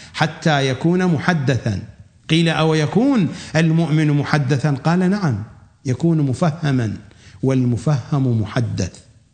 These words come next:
لا يعرفه إلا من صفى ذهنه ولطف حسه وصح تميزه ممن شرح الله صدره للإسلام.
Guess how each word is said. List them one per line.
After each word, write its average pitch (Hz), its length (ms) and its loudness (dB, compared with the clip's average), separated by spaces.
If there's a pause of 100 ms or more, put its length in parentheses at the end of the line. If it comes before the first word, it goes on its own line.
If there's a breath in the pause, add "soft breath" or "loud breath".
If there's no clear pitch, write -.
(600)
لا 127 240 2
يعرفه 131 680 0
إلا 165 360 0
من 147 220 0
صفى 139 600 0 (260 loud breath)
ذهنه 113 440 0 (420 soft breath)
ولطف 131 500 0
حسه 123 480 0 (320 loud breath)
وصح 123 420 -2
تميزه 113 680 0 (960)
ممن 147 560 2
شرح 156 440 0
الله 127 440 0
صدره 127 480 0
للإسلام. 95 540 -6